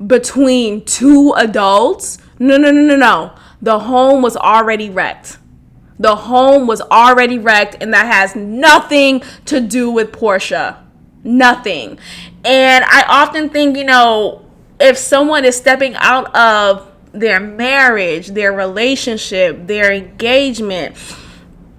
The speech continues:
the blame is typically placed on the mistress, right? The other man, the other woman. It's not typically the other man, but, like,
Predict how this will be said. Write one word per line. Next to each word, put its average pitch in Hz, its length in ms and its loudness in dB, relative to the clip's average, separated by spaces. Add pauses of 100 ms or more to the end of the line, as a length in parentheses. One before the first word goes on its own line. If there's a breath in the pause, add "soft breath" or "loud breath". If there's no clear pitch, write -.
(220)
the 233 520 0
blame 247 720 0
is 226 220 -6
typically 254 500 -4
placed 247 540 -4
on 214 580 0 (380 soft breath)
the 214 140 -6
mistress, 202 720 -4
right? 208 340 0
The 202 200 -2
other 220 240 0
man, 214 420 -4
the 190 120 0
other 202 180 -2
woman. 202 240 -6
It's 196 100 -6
not - 160 -6
typically 185 320 -12
the 170 120 -8
other 214 180 -8
man, 196 280 -2
but, 202 100 0
like, 233 240 2